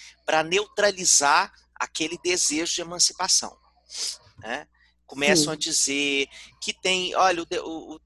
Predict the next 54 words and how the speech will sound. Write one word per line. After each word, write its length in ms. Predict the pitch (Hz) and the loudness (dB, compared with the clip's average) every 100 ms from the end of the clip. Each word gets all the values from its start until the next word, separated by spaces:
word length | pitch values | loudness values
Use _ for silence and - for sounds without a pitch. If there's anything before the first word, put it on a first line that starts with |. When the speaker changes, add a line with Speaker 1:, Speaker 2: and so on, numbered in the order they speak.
| _ - | _ -20
Speaker 1:
o 100 | - | -8
traçado 600 | - 185 - 175 175 - | -2 2 4 6 4 2
da 100 | 170 | -6
família 400 | - 151 165 165 | -6 -8 -6 -4
já 140 | 170 | -2
tá 160 | - 180 | 0 -2
dado, 500 | - 131 135 135 - | 2 4 6 4 0
todo 220 | 233 233 | -4 -4
mundo 240 | 190 202 180 | -6 -10 -8
já 120 | 170 | -6
passou 320 | 170 156 180 | -2 -2 -4
por 160 | - 160 | -6 -4
essa 200 | 147 - | 0 2
estrada, 560 | - - 131 127 127 | 2 2 4 4 4
por 80 | - | 0
que 120 | - | -6
que 100 | 349 | -2
você 80 | - | -2
vai 160 | - 208 | 2 0
abrir 240 | 156 175 | 0 -6
outra 200 | 170 - | -8 -4
estrada? 680 | - - 123 123 127 - 123 - - - - _ | -2 0 2 4 4 2 -8 -12 -18 -16 -18 _
Por 100 | - | -8
que 140 | 277 | -4
que 80 | 254 | 0
você 120 | 247 | 2
vai 140 | 214 208 | 4 2
abrir 200 | 170 190 | 0 -8
outro 240 | - - | -8 -10
caminho? 480 | - 165 139 147 170 | 0 0 0 -8 0
Olha, 200 | 196 190 | 0 2
já 140 | 175 | -2
tô, 160 | 180 208 | -4 -8
todo 300 | - 269 277 | -6 -6 -6
mundo 180 | 254 233 | -8 -6
já 100 | 233 | -6
trilhou 340 | 190 196 175 | -4 -4 0
esse 200 | 175 - | 0 2
caminho 360 | 160 143 143 131 | 0 -2 -4 -14
aqui, 320 | - 131 120 | -14 -6 -2
ó. 140 | 110 - - - - | -2 -4 -16 -18 -10
Não 120 | 254 | -8
tamo 180 | 403 349 | -6 0
falando 260 | 311 339 | 0 0
só 160 | - 302 | -2 -2
de 100 | - | -4
profissão 420 | 247 240 - 214 | -4 -2 0 0
não, 160 | 180 175 | -4 -6
viu, 180 | 220 | -8
gente? 300 | 214 127 - | -6 -6 -6
Qualquer 540 | - 185 202 - 208 - | -2 -2 0 2 2 0
coisa. 520 | - 180 156 - 95 _ _ - - - _ | -4 -2 0 -2 -4 _ _ -20 -20 -20 _
Do 80 | - | -12
tipo, 520 | - - 170 _ 107 | -2 -2 -2 _ -20